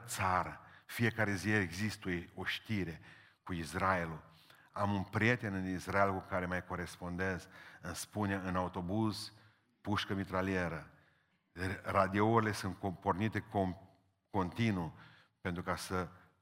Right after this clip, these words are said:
putem să vorbim. Radioul național e obligatoriu în orice,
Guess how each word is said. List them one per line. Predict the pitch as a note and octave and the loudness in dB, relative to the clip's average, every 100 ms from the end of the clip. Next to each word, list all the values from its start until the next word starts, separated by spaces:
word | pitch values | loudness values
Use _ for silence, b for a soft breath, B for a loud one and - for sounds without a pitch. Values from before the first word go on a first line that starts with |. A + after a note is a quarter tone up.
| _ | _
putem | - G#2+ G#2+ | -2 0 0
să | - | 0
vorbim. | F2 F2+ E2 A2 | 0 0 2 4
Radioul | F2+ F2+ G2 A2 | 4 4 2 2
național | F#2+ F#2 G#2 G#2+ G#2+ | 2 0 2 2 2
e | |
obligatoriu | F#2+ F2+ F#2 F#2 A#2+ G#2+ | 0 0 2 2 0 0
în | G#2 | 2
orice, | A#2 A#2 A#2 | 0 0 -4